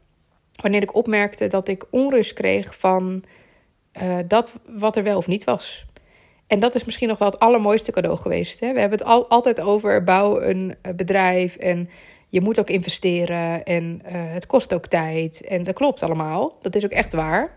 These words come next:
heb ik ook echt ervaren. Ik zie het ook bij mijn cliënten. Ehm, en als het eenmaal staat, dan is dat heerlijk. Zorgt voor een soort van rust. Hè, als er financieel,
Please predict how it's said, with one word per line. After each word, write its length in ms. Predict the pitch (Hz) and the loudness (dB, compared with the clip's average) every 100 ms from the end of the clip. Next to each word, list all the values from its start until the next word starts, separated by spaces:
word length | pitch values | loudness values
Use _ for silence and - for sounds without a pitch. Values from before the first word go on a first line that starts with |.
| - | -4
heb 140 | 180 | -4
ik 80 | - | -2
ook 120 | 175 | -6
echt 180 | 175 - | -6 -8
ervaren. 480 | 175 214 214 262 330 | -4 0 2 0 -4
Ik 60 | - | -4
zie 120 | 190 | -4
het 80 | 175 | -4
ook 100 | 170 | -4
bij 100 | 165 | -4
mijn 120 | 170 | -4
cliënten. 520 | - 220 247 277 320 - _ - - - _ _ | -2 0 0 -4 -8 -10 _ -18 -18 -18 _ _
Ehm, 380 | 196 185 185 185 - | -2 -2 -2 -6 -2
en 120 | 214 | 0
als 120 | 220 | 0
het 100 | 214 | -2
eenmaal 240 | 214 202 | -2 -2
staat, 680 | 190 - 254 175 208 - - _ _ _ _ _ | -4 0 2 2 0 -6 -20 _ _ _ _ _
dan 160 | 214 | -2
is 120 | 240 - | -2 -2
dat 160 | 208 | -2
heerlijk. 540 | 160 170 165 175 - _ | 0 0 0 -4 -8 _
Zorgt 360 | - - 202 - | -4 -2 -2 -2
voor 100 | 180 | -4
een 80 | |
soort 220 | 175 170 - | -4 -6 -6
van 180 | 165 | -4
rust. 540 | 160 196 - - - - _ _ | -2 -2 -2 -10 -16 -20 _ _
Hè, 180 | - 247 | -4 -4
als 200 | - 180 | -2 -4
er 80 | 185 | -6
financieel, 680 | - 180 170 202 180 175 | -6 -6 -4 -2 0 -2